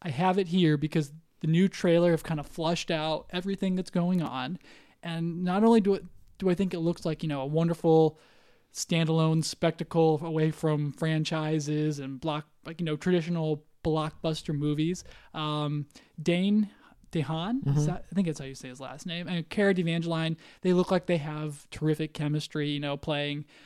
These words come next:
Speaker 1: uh, two interstellar police officer cops
Speaker 2: Mm-hmm.
Speaker 1: or whatever their, uh, their thing is. And the story seems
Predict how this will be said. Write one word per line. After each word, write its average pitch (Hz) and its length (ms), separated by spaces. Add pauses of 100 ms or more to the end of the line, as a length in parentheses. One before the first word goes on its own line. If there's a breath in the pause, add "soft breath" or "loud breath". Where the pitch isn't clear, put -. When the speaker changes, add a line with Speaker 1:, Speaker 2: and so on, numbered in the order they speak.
(140 loud breath)
Speaker 1:
uh, 135 380
two 170 400
interstellar 156 640 (320)
police 160 400
officer 160 440
cops - 720
Speaker 2:
Mm-hmm. 123 140
Speaker 1:
or 160 40
whatever 156 260
their, 156 340
uh, 151 300 (680 loud breath)
their 151 120
thing 175 260
is. 175 300 (220 soft breath)
And 160 120
the 147 40
story 180 520
seems 180 800